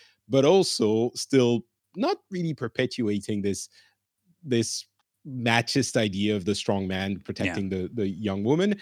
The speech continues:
Speaker 1: But there's a little bit of something there. Uh, but without getting too much into it, I think it, it,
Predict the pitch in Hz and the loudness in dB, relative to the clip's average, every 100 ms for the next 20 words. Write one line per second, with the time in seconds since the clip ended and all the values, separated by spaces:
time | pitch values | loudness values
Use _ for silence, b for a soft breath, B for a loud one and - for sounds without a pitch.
0 | B 262 294 277 220 214 202 160 143 123 | B -4 0 2 4 8 8 8 4 4
1 | - 104 104 90 82 80 92 b b b | 2 2 -2 -4 -8 -10 -12 b b b
2 | 120 113 107 160 196 254 233 165 143 123 | 4 4 6 2 4 4 4 4 4 0
3 | 107 - 123 117 156 151 113 104 - B | -4 -2 0 2 0 0 2 0 -2 B
4 | B _ _ 151 135 - - 214 294 - | B _ _ 4 4 4 -2 -2 -2 -10
5 | - b _ 156 120 _ 151 127 | -20 b _ 2 2 _ 0 0